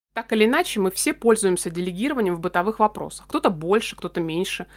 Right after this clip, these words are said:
Маникюр кто-то продолжает делать себе сам, а кто-то ходит к мастеру, даже не подозревая о том, что это тоже делегирование. У кого-то стоит ежемесячный автоплатёж на услуги связи, а, и об этом не надо думать, а кто-то сам продолжает переводить деньги руками в нужный день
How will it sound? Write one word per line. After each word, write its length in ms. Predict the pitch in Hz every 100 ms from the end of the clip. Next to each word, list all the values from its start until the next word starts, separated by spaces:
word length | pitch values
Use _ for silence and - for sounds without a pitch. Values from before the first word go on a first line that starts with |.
| - -
Маникюр 380 | 208 214 233 403
кто-то 240 | - 269 -
продолжает 560 | 208 202 202 247 233
делать 240 | 185 196 190
себе 200 | 180 196
сам, 240 | 311 339
а 60 | 190
кто-то 260 | - 294
ходит 300 | 180 233 214
к 80 | -
мастеру, 480 | 190 269 - 208 170 - -
даже 240 | 196 214
не 80 | 220
подозревая 560 | 208 190 196 202 202 165
о 20 |
том, 220 | - 285
что 160 | - 190
это 100 | 175
тоже 260 | 202 220
делегирование. 720 | 196 185 180 175 170 147 139 - - - -
У 40 | 202
кого-то 280 | 254 392
стоит 260 | 262 254 262
ежемесячный 560 | 214 202 240 285 - 196
автоплатёж 560 | - - 170 220 214
на 80 | 208
услуги 340 | 196 - 180
связи, 460 | 190 - 190 175 175 - - -
а, 120 | 175
и 100 | 175
об 140 | 190
этом 180 | 233 190
не 80 | 196
надо 280 | 180 180 180
думать, 400 | 170 175 160 - -
а 120 | 156
кто-то 260 | - 311 214
сам 200 | 240 269
продолжает 540 | - 170 175 220 220
переводить 460 | 175 175 175 202 160
деньги 300 | 190 208 170
руками 500 | 165 - 196 180 156
в 100 | 175
нужный 300 | 180 165 160
день 260 | 185 185